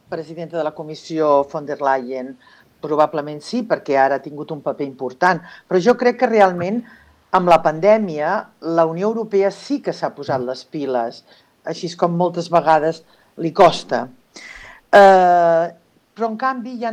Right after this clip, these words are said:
altres temes que també interessen a la ciutadania. Jo avui aquest matí he fet la prova quan he sortit per aquí als Brals de casa meva.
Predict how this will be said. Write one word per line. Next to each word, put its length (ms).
altres 400
temes 320
que 160
també 160
interessen 460
a 40
la 80
ciutadania. 680
Jo 80
avui 180
aquest 240
matí 300
he 20
fet 160
la 80
prova 320
quan 140
he 60
sortit 360
per 140
aquí 160
als 180
Brals 400
de 80
casa 220
meva. 400